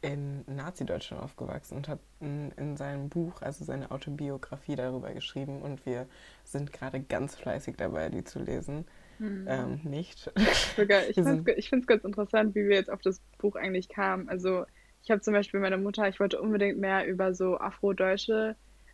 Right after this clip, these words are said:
Speaker 2: ähm,
Speaker 1: Mhm.
Speaker 2: Geschichte lesen und so. Und dann zu Hause, wir haben halt so viele alte Bücher.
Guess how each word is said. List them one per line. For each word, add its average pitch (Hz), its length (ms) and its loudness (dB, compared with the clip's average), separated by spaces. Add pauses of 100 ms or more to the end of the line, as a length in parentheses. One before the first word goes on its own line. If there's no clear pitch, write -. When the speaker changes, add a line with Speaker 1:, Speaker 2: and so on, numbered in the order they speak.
(100)
Speaker 2:
ähm, 196 400 4
Speaker 1:
Mhm. 185 420 0
Speaker 2:
Geschichte 240 440 4
lesen 226 420 6
und 214 180 -2
so. 220 200 2
Und 202 100 0
dann 185 280 -2 (400)
zu 196 120 -2
Hause, 190 220 4
wir 185 100 4
haben 185 120 -4
halt 185 320 -2
so 196 140 2
viele 190 260 2
alte 185 240 2
Bücher. 185 540 2